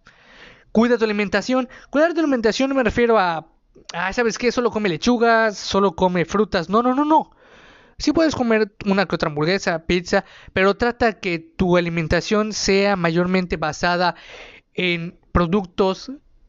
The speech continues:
fortificantes, en productos vitamínicos, frutas, verduras, carne de buena calidad, huevos,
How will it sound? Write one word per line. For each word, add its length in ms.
fortificantes, 840
en 120
productos 600
vitamínicos, 760
frutas, 640
verduras, 680
carne 340
de 80
buena 220
calidad, 520
huevos, 800